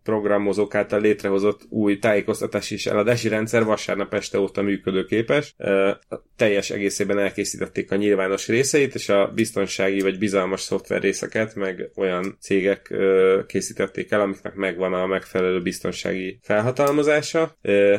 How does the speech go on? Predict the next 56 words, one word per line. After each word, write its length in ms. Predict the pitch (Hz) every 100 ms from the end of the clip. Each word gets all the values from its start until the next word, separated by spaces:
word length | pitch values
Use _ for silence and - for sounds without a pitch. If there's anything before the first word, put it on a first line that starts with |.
| 117 -
To-, 260 | 123 -
Tomás, 560 | - 117 104 101 - - _
Tomás 400 | 110 107 101 - 107
Vondracek, 720 | 113 104 101 - 113 120 -
a, 80 | -
aki 460 | 95 92 - - 98
a 40 |
szervezője 520 | - 101 95 92 95
ennek 200 | 95 92
az 80 | 98
akciónak, 540 | 107 113 127 123 120 - -
mondta, 240 | 101 107
hogy 140 | 104
az 120 | 104 95
volt 200 | 98 101
a 40 |
fő 220 | - 101
céljuk, 460 | 98 - 113 123 123
hogy 160 | 107 -
két 260 | 107 98
nap 160 | 95 -
alatt 280 | 104 107 _ _
működőképes 840 | 104 101 - 98 95 98 98 92
rendszert 440 | 95 95 92 92 -
hozzanak 440 | 101 90 92 90
létre, 540 | 101 104 117 147 147 -
ö, 380 | - 95 95 98 98
és 80 | -
még 160 | 104
azt 220 | 104 - 104
írják, 360 | 107 107 107
hogy 220 | 101 98 _
ez 60 |
már 160 | 101 104
más 240 | 104 98
kérdés, 340 | - 104 101 -
hogy 80 | 101
az 80 |
élesben 460 | - 104 98 104 98
történő 360 | 101 95 101 98
használathoz 500 | 101 104 101 98 104
még 180 | 104 98
végig 280 | 107 98
kell 100 | 104
járni 280 | 101 101 101
a 40 | 98
szokásos 640 | - 98 98 92 - -
tesztfázisokat 840 | 104 95 - 101 92 - - -
és 120 | 95 -
hibajavításokat, 1000 | 107 117 127 139 135 131 131 - 120 -
de 240 | 95 98
Vondracek 480 | 101 95 95 - -
annyit 320 | 95 90 _
tett 200 | - 87
hozzá, 260 | 98 92 95
hogy 180 | 95